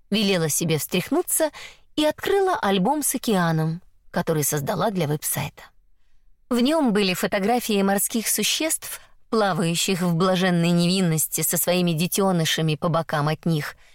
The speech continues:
перемежающиеся с фотографиями китов, тюленей и дельфинов,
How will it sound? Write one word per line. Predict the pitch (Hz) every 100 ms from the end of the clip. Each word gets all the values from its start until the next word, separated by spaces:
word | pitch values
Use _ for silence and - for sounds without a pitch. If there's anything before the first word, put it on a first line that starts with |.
| - - -
перемежающиеся | 247 262 247 262 320 311 - 277 254 - 254
с | 220
фотографиями | - - 175 170 170 - 165 156 147
китов, | - 165 185 220 254 - - _
тюленей | - 202 175 180 160 151 151
и | 185
дельфинов, | 165 156 139 - 240 262 240